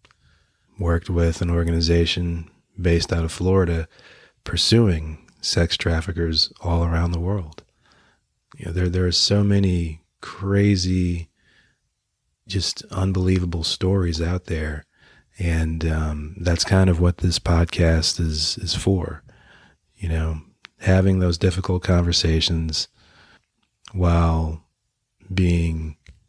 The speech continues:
adults about it, but also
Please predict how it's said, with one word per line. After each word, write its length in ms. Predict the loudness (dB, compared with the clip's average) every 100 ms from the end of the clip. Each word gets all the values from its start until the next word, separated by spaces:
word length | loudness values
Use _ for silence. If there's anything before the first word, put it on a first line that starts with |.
| _ _ _ -10
adults 640 | -2 0 0 -4 -10 -12 -14 _ -14
about 300 | -4 -4 -2
it, 140 | -6 -10 _ _ _ _ _
but 120 | 2 4
also 720 | 6 4 4 4 2 0